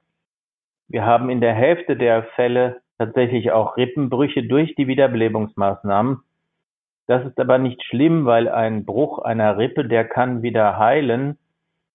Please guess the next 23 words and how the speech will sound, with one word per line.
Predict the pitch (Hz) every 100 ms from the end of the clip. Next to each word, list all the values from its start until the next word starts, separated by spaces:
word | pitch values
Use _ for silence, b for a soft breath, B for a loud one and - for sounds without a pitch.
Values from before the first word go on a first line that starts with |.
| _ _
Das | 98 95
tut | - 107 -
vielleicht | 101 98 -
ein | 98
bisschen | 101 - 98 90
weh. | 98 131 160 160 _ _ _ _ _ _
Aber | 110
das | 117
Entscheidende | 117 110 131 131 160 143
ist | 131
ja, | 131
dass | 127 120
das | 113
Blut | - 147 160
gut | 131 123
fließt | - 110 139 156 _ _ _
und | 123 120 110
deswegen | 113 - 117 120
muss | 117 120 120 127
man | 139 147 151 127 107
so | 113 139 135 _
heftig | - 110 - 127 123
vorgehen. | - 113 98 78 73